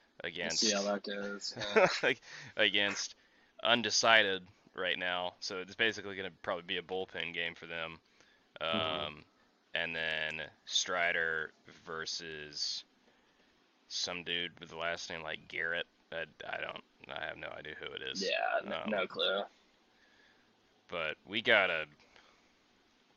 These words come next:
Speaker 2: gotta take this off day in stride, look in the mirror
Speaker 1: Mm.
Speaker 2: for a while, and just kinda be like, "What's going on?"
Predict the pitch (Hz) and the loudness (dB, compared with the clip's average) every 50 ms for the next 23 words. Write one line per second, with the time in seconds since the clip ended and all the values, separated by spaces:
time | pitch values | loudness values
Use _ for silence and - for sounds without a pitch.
0 | _ _ _ _ _ _ _ _ _ _ _ - - 110 107 104 - - - - | _ _ _ _ _ _ _ _ _ _ _ 0 2 4 4 4 2 -2 -2 2
1 | 117 117 110 - 98 95 - 101 92 92 95 - - 104 95 92 87 82 82 - | 4 4 4 2 -2 -2 0 0 2 2 0 0 -2 -2 0 0 0 0 -2 -4
2 | - - - 90 80 80 82 85 87 90 90 85 82 - 98 104 101 - 110 101 | -4 -4 -4 -4 -4 -2 0 0 0 -2 -4 -6 -12 -8 -6 -4 -4 -4 -4 -6
3 | 95 92 85 85 87 117 110 110 101 92 95 98 98 - - - - 101 98 98 | -6 -6 -6 -4 -2 0 0 0 0 -2 -4 -4 -8 -10 -14 -10 -8 -4 -4 -4
4 | 98 95 95 95 95 98 98 95 95 92 - - 82 82 85 80 82 82 - - | -4 -2 -2 -2 0 0 0 0 0 -2 -4 -6 -6 -6 -6 -6 -8 -8 -8 -6
5 | - 95 82 85 85 78 90 87 82 78 73 60 - 80 82 90 92 95 92 - | -6 -4 -4 -4 -6 -8 -10 -10 -8 -8 -10 -10 -12 -12 -8 -6 -4 -4 -4 -4
6 | - - - 87 80 85 85 80 78 78 78 82 82 82 82 82 82 82 | -8 -10 -10 -10 -8 -8 -8 -8 -8 -6 -6 -4 -4 -4 -4 -6 -8 -10